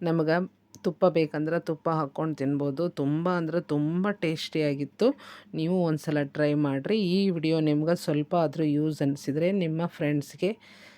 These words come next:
ನಿಮ್ಮ ಫ್ಯಾಮಿಲಿ ಫ್ರೆಂಡ್ಸ್‌ಗೆ ಶೇರ್ ಮಾಡೋದನ್ನು ಮರಿಬೇಡ್ರಿ.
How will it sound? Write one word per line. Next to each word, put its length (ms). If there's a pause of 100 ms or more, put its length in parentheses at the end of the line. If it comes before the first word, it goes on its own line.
(600)
ನಿಮ್ಮ 320
ಫ್ಯಾಮಿಲಿ 600 (580)
ಫ್ರೆಂಡ್ಸ್‌ಗೆ 760
ಶೇರ್ 340
ಮಾಡೋದನ್ನು 680
ಮರಿಬೇಡ್ರಿ. 720